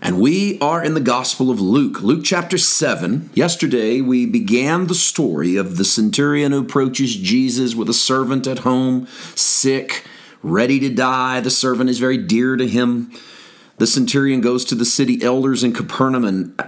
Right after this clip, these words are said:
requests an audience with Jesus. This is probably because the elders sort of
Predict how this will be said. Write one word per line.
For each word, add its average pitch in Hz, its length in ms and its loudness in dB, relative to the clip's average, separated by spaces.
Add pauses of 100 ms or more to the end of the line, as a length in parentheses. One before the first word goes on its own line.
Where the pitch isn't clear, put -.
requests 131 560 0
an 113 160 0
audience 117 360 0
with 87 160 -2
Jesus. 113 520 0
This 98 180 -2
is 90 140 -2
probably 113 840 0 (580)
because 110 760 0
the 101 260 -2
elders 113 460 0
sort 117 280 0
of - 380 -6